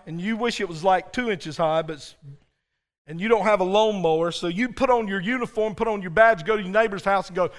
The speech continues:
"I came over here to borrow your John Deere in the name of the law." That is a misuse of authority, isn't it? I mean, I, I know people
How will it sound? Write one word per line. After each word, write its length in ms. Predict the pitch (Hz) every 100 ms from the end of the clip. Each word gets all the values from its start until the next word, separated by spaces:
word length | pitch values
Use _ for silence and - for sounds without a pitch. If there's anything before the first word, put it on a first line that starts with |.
| - - -
"I 80 |
came 260 | 196 294 285
over 120 | 262
here 120 | 262
to 80 | 262
borrow 400 | 180 160 277 285
your 240 | 247 247 254
John 480 | 165 254 262 247
Deere 220 | 226 269 240
in 80 |
the 100 | 196
name 320 | 196 226 262 226
of 80 |
the 60 | 202
law." 680 | 190 226 247 214 135 - - _ _ _ _ _ _ _ - - 320 - - - - - - - _ _ _ _ _ _ _ _ _ _
That 320 | 143 226 277 285
is 180 | 247
a 180 | 220 214
misuse 1400 | 190 190 254 254 - 165 175 262 240 151 160 - - - - _ _ _ 494 _ _ _ _ _ _ _ _ -
of 140 | 165
authority, 580 | 175 - 294 294 135 104 - _ _ _ _ _ _ _ _ _ _
isn't 220 | 196 233 277
it? 200 | 349 - _ _ _ _ _ _ _ - - -
I 100 | 226
mean, 200 | 240 233
I, 300 | 233 302 269 - -
I 180 | 240 285
know 380 | 233 240 302 311
people 800 | - 208 175 - 175 208 254